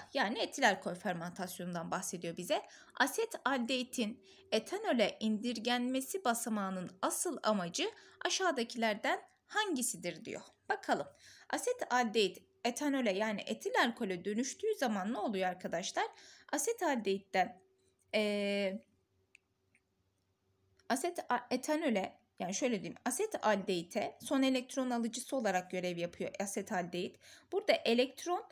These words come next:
bir de hidrojen bağlanıyor. Dolayısıyla burada hidrojen bağlanarak ne yapıyor? Natlardaki hidrojenler serbest bıraktırılıyor ve natlar serbest kalıyor.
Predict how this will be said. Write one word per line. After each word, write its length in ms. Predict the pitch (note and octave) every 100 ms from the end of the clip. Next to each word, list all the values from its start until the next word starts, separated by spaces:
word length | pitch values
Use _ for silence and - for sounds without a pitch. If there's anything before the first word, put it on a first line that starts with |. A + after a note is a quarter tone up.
| - -
bir 200 | G4 C4+
de 80 | G#4+ -
hidrojen 640 | C#4 A#3 B3+ B3 C4 A#3+ G3
bağlanıyor. 560 | F3+ E3+ F3 E3+ E3+ - - -
Dolayısıyla 520 | B3 C4+ D4 A4 C4+
burada 180 | D4 D#4
hidrojen 760 | A#3 B3 G#3+ B3 C4 E4 E4 B3+
bağlanarak 680 | A3+ A3 A3 G3+ F#3 F3 A#3+
ne 100 | E4
yapıyor? 480 | F#4 - A#3 B3+ - - -
Natlardaki 720 | C4 D#4+ C#4+ A#3 G#3 F#3+ G3+
hidrojenler 640 | B3 B3 B3+ A#3 G#3 F#3+ F3+
serbest 540 | - F#3+ F3 A#3+ -
bıraktırılıyor 960 | D4+ D4+ D4+ D#4+ C#4+ D4 D4+ D4+ - - D#4
ve 140 | D4+
natlar 360 | E4+ E4 D#4 F4
serbest 580 | - A#3 G#3 G#3+ G#3+
kalıyor. 380 | - F3 E3 F3